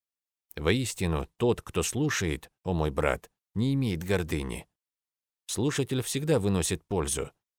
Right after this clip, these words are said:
Говорящий же сначала должен побыть слушателем, иначе его слова будут ядом, отравляющим слушателей. Во всех религиях и религиозных направлениях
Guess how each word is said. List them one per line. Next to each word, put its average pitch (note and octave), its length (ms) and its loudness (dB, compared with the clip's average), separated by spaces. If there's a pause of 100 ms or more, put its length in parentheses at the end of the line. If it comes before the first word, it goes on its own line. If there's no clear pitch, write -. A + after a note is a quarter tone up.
(200)
Говорящий F2+ 680 2
же F#2+ 240 0
сначала F#2 480 0
должен E2+ 400 0
побыть E2+ 380 0
слушателем, D#2 720 -2 (520)
иначе E2+ 440 0
его D#2+ 240 0
слова E2+ 340 2
будут D#2+ 380 -2 (280)
ядом, G2+ 580 2
отравляющим D#2+ 760 0
слушателей. D2+ 800 -6 (1400)
Во F#2+ 200 2
всех - 260 -2
религиях C3+ 540 0
и F#2+ 100 2
религиозных F2 560 0
направлениях F2 800 0